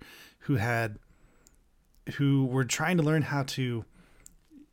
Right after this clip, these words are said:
you know, face themselves, you know, and face their, that they're different than everyone else. And he's the person who's, like, trying not to do that the hardest, you know,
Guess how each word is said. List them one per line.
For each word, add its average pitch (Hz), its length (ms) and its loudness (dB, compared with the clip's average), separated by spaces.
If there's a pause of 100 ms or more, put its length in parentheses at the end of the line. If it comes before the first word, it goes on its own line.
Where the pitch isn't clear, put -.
you 139 140 -2
know, 120 160 0
face 156 320 2
themselves, 113 720 0
you 110 60 -4
know, 113 100 -4
and 107 100 -6
face 127 360 -2
their, 113 300 -2
that - 300 -10
they're 110 180 -2
different 120 420 -2
than 110 100 -6
everyone 107 220 -4
else. 110 220 -4
And - 100 -6
he's 160 480 0 (340)
the - 80 -2
person 139 460 4
who's, 135 420 0 (800)
like, 123 240 -2
trying 127 340 0
not 123 220 0
to 117 80 -10
do 127 180 -2
that 110 220 -2
the 104 100 -4
hardest, 113 640 -4
you 107 60 -8
know, 101 260 -8